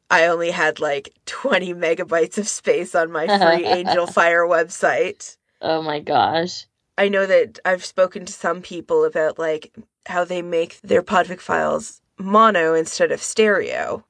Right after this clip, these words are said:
Speaker 2: Mm-hmm.
Speaker 1: because that's a smaller size. I know that Cybele, when she was making all of the audiobooks, she often used, like, a, a smaller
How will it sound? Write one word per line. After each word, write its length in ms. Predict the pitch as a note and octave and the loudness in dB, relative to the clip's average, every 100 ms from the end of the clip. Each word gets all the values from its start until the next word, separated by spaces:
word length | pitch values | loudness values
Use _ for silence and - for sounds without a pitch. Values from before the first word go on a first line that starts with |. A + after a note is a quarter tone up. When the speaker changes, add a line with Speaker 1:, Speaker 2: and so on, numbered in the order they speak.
| - | -14
Speaker 2:
Mm-hmm. 300 | D#3+ D#3+ D3 C#3 | -10 -8 -6 -6
Speaker 1:
because 340 | G3+ F#3 E3+ | -4 -2 0
that's 300 | E3 D#3 - | 0 0 -4
a 60 | D#3 | -10
smaller 380 | - E3+ D#3 C3+ | -8 -6 -4 -4
size. 680 | - C#3+ - - - - _ _ _ _ - | -6 -6 -4 -6 -10 -14 _ _ _ _ -4
I 140 | F#3+ | 0
know 260 | G3 F3+ F3+ | 4 4 4
that 400 | F3+ E3 D#3+ - - | 2 2 2 0 -6
Cybele, 920 | - - G#3 A#3+ F3+ C#3+ C3 D3 F#3+ _ - | -8 0 4 4 4 4 4 2 -4 _ -4
when 540 | F3+ E3 D#3 D#3 - _ | 0 2 0 -4 -12 _
she 320 | - - F#3+ F#3 | -8 -6 -4 -4
was 240 | E3+ E3 | -4 -2
making 420 | E3+ D#3 D#3 E3 | -2 -2 -2 -6
all 280 | - D#3 D#3 | -2 2 2
of 100 | D#3+ | 2
the 160 | E3 - | -4 -4
audiobooks, 960 | F3+ A3+ A#3+ E3 - C3+ F2 - - - _ _ _ _ | -2 0 2 0 0 0 0 -4 -10 -20 _ _ _ _
she 340 | - - G3+ | -4 0 2
often 540 | F3+ F3+ F3 - F3+ F3 | 4 4 2 -4 -6 -6
used, 600 | F3 E3 E3 D#3+ - - _ F3+ | -6 -6 -6 -10 -16 -20 _ -4
like, 160 | D#3+ | 0
a, 160 | E3 - | 0 0
a 80 | F3 | -4
smaller 800 | - - G3+ F#3+ F#3 F#3+ D#3+ D#3+ | -6 -8 -2 0 2 2 2 0